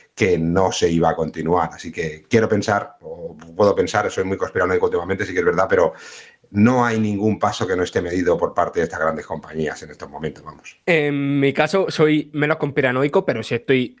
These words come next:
Speaker 2: eh, de acuerdo de que evidentemente son compañías como cualquier empresa, lo que quieren es ganar dinero y esta decisión no ha venido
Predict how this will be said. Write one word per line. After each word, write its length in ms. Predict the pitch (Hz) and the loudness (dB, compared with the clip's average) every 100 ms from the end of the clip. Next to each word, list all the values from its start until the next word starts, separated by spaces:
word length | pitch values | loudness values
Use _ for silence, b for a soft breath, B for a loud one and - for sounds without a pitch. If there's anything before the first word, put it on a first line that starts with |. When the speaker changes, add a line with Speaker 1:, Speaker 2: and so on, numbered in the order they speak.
| - | -8
Speaker 2:
eh, 360 | 117 107 107 | -4 -4 -4
de 80 | 110 | -4
acuerdo 400 | 107 120 127 151 | -2 2 4 4
de 120 | 131 | 2
que 120 | - 110 | 0 -4
evidentemente 760 | 107 107 123 123 135 139 143 | -2 -2 0 0 0 2 0
son 460 | 131 123 120 120 - _ _ _ | 2 -2 -2 -6 -10 _ _ _
compañías 560 | - 113 107 113 156 196 | -4 0 0 2 2 2
como 240 | 127 110 | 0 0
cualquier 280 | 113 104 117 | -2 0 0
empresa, 420 | 110 - 170 202 | 0 0 2 2
lo 100 | 143 | 0
que 140 | 110 | -4
quieren 180 | 107 113 | -6 -4
es 80 | 113 | -2
ganar 220 | 113 113 | -2 -2
dinero 400 | 113 123 139 - | 2 4 6 4
y 200 | - 107 | 0 -2
esta 360 | 107 - 123 117 | -2 0 0 2
decisión 600 | 117 120 117 127 135 160 B B B B B B | 0 -2 0 2 2 0 B B B B B B
no 280 | 151 135 123 | 4 4 4
ha 100 | 127 | 2
venido 580 | 135 135 151 131 101 | 0 0 -2 -2 -6